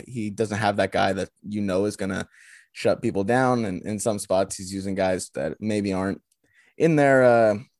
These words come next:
you know, putting them in the best chance to succeed. You think of Neftali Feliz. They call him up for the first time since, uh,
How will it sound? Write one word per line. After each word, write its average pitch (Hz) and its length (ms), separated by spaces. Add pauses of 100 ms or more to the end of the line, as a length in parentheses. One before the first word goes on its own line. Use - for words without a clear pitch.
(200)
you 113 80
know, 92 240 (240)
putting 139 240
them 117 180
in 110 140
the 101 80
best 104 400 (140)
chance 113 360
to 110 220
succeed. 107 540
You 107 80
think 104 240
of 98 220
Neftali 101 520
Feliz. 117 540
They 95 120
call 107 200
him 104 160
up 101 200
for 117 100
the 95 80
first 95 300
time 104 340 (500)
since, - 440
uh, 92 340